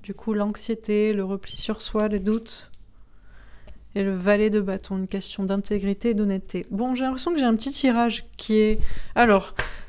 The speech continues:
c'est comme si on m'avait répondu aux deux questions dans le premier, pour le factuel, et là j'ai un message pour les gens qui regardent. En mode, arrêtez de croire que, euh, tout va se faire sans vous, quoi. Je, voilà,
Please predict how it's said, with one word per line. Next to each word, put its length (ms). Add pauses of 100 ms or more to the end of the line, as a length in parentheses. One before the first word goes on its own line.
c'est 160
comme 160
si 220
on 120
m'avait 320
répondu 540
aux 200
deux 120
questions 480
dans 140
le 60
premier, 440
pour 200
le 100
factuel, 680
et 40
là 140
j'ai 100
un 80
message 400
pour 80
les 100
gens 120
qui 160
regardent. 320 (100)
En 140
mode, 400 (800)
arrêtez 320
de 60
croire 320
que, 360
euh, 1300
tout 140
va 120
se 120
faire 160
sans 180
vous, 140
quoi. 240 (1700)
Je, 180
voilà, 340